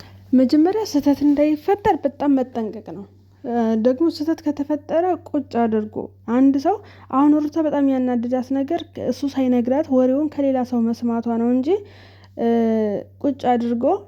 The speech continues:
መጀመሪያ፣ እ፣ «ከነፂ ጋር ነበርኩኝ፣ ነፂን ለ-፣ አንቺን ላለማጣት ከነፂ ጋር ያለኝን ነገር አልነገርኩሽም። አሁን ግን ከአንቺ ጋር ነኝ ያለሁት። ስለዚህ ነፂ እየመጣች እያስቸገረችኝ ነው። እሷን ላስ-፣ ላ-፣ ማነው ልነግራት ወይ ላስጠነቅቃት እፈልጋለሁ»,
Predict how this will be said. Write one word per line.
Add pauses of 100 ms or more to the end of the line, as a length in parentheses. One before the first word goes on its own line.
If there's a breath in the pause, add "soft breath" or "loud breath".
መጀመሪያ፣ (240)
እ፣ (100)
«ከነፂ
ጋር
ነበርኩኝ፣
ነፂን
ለ-፣ (140)
አንቺን
ላለማጣት (280)
ከነፂ
ጋር
ያለኝን
ነገር
አልነገርኩሽም። (400 loud breath)
አሁን
ግን
ከአንቺ
ጋር
ነኝ
ያለሁት።
ስለዚህ (460 loud breath)
ነፂ
እየመጣች
እያስቸገረችኝ
ነው።
እሷን
ላስ-፣ (260)
ላ-፣
ማነው
ልነግራት
ወይ
ላስጠነቅቃት
እፈልጋለሁ»,